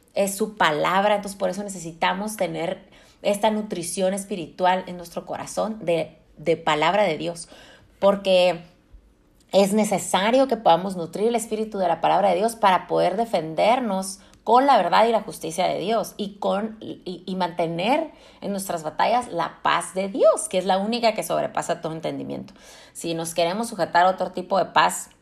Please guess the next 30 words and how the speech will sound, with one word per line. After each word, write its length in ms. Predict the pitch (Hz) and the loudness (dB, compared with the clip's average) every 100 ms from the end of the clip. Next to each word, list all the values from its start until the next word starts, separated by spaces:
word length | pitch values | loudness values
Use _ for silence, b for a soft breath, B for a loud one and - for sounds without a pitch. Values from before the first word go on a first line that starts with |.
| _ | _
de 160 | 151 151 | -6 -2
esas 200 | 165 175 | -2 -6
que 460 | - 151 131 - - | -4 -4 -4 -10 -14
nos 180 | 139 147 | -14 -8
cuentan 400 | - 165 165 170 | -4 -2 0 0
o 40 | |
nos 180 | 151 135 | 0 -6
dicen 440 | 147 160 165 156 143 | -6 -6 -4 -4 -4
o, 260 | 131 123 - _ b b b b _ _ - | -6 -8 -14 _ b b b b _ _ -20
eh, 60 | - - | -20 -12
que, 200 | 147 139 | -12 -10
que, 260 | 143 139 - | -8 -8 -4
que 100 | 151 | -2
vamos 240 | 147 175 | 0 0
a 40 | |
obtener 400 | 190 - 143 156 | -2 -2 -2 -2
quince 300 | 156 175 170 | -2 -6 -4
minutos 440 | 170 151 165 175 170 | -4 -4 -4 -4 -2
y 40 | |
después 380 | 151 147 160 160 | -4 0 2 2
se 280 | 165 - 156 | 0 2 6
va 80 | 156 | 6
a 80 | |
perder 340 | 165 165 165 170 | 6 6 6 4
en 60 | |
la 100 | 170 | 2
siguiente 380 | 160 143 151 151 | -2 -4 -2 2
batalla 580 | 165 139 156 170 208 - - | 4 6 6 6 6 0 -4
del 260 | 165 151 151 | 2 2 4
día, 300 | 180 226 | 4 4